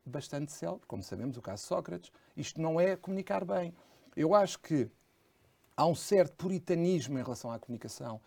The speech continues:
que eu sinto na Ordem dos Advogados, ou seja, há uma crítica quando se comunica que eu também não percebo bem porquê,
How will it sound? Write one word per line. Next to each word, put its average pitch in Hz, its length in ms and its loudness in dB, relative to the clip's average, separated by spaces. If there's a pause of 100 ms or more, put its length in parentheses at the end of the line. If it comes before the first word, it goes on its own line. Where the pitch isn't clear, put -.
(260)
que - 80 -6
eu 135 60 -2
sinto 160 360 -2
na 139 120 0
Ordem 117 180 -2
dos 110 120 -6
Advogados, 110 680 -8
ou 120 60 -10
seja, 113 360 -2 (360)
há 135 100 6
uma 170 180 8
crítica 180 800 4
quando 147 240 2
se - 140 -6
comunica 147 600 0 (760)
que - 100 2
eu 175 60 6
também 143 200 -2
não 139 120 -2
percebo 123 360 -2
bem 117 80 0
porquê, 151 500 -2